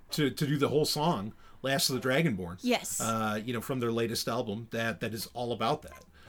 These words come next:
Speaker 1: Uh, that, that's literally about Skyrim, and even on, on,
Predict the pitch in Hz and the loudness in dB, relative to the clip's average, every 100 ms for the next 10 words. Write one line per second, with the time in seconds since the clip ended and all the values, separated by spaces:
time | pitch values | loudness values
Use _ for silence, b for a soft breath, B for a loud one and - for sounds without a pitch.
0 | 113 104 101 95 92 113 110 110 135 123 | -8 -4 -4 -4 -6 -6 -6 -4 -4 -2
1 | 131 131 151 139 123 117 123 123 - 127 | 0 4 4 6 4 4 2 2 0 0
2 | 127 101 87 101 113 117 117 113 117 117 | 0 -2 -4 -4 -2 0 0 0 -4 -6